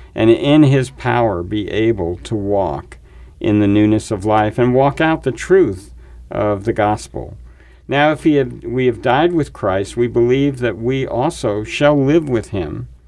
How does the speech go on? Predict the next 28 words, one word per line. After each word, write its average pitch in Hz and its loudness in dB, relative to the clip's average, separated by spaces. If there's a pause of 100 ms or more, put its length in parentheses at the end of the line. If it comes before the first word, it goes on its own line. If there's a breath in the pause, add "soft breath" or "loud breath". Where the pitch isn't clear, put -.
(400 soft breath)
knowing 151 2
that 120 -4
Christ, 123 -4
having 135 -2
been 120 0
raised 143 0
from 165 0
the 143 0
dead, 107 -2
is 104 -4
never 139 2
to - -10
die 117 0
again. 110 -2 (500 soft breath)
Death 160 2
no 123 2
longer 117 -2 (160)
is 101 -8
master 98 -2
over 85 -6
him. 92 -8 (300 soft breath)
So 117 2 (120)
Jesus 123 2
broke 127 -2
the 127 -8
power 131 -4
of 95 -8
death 107 -4